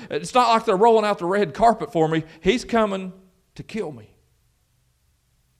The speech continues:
He begins to get scared. But God still speaks to him. And God tells him, "It's gonna be okay."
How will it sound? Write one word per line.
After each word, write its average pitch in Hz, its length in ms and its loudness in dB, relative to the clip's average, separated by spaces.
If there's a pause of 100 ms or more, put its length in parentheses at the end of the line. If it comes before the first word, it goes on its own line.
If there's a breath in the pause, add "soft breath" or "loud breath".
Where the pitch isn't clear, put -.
(400)
He 151 60 -18
begins 175 260 -6
to 185 60 -6
get 175 160 -4
scared. 165 500 -12 (1120)
But 110 120 -16
God 170 240 -2
still 160 180 -6
speaks 196 400 -8
to 147 120 -18
him. 127 180 -20 (1120)
And 135 80 -14
God 170 180 -8
tells 175 280 -2
him, 110 200 -8 (340)
"It's - 120 -20
gonna 160 160 -10
be 147 60 -4
okay." 139 540 -10